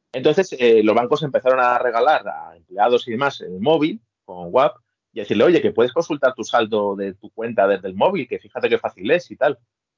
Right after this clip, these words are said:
Y primero se lo dieron a los empleados, luego a los que tenían grandes cuentas,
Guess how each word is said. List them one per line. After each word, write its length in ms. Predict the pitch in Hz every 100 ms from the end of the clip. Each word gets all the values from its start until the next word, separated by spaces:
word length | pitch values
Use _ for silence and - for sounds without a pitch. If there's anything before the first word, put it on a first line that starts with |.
| _
Y 100 | 113
primero 320 | 107 117 135
se 140 | -
lo 80 | 95
dieron 200 | 110 123
a 40 |
los 120 | 95 -
empleados, 520 | 87 101 135 156 185
luego 220 | 117 110
a 40 |
los 160 | 110 110
que 80 | 113
tenían 300 | 104 113 110
grandes 260 | 110 107
cuentas, 480 | - 151 151 220 -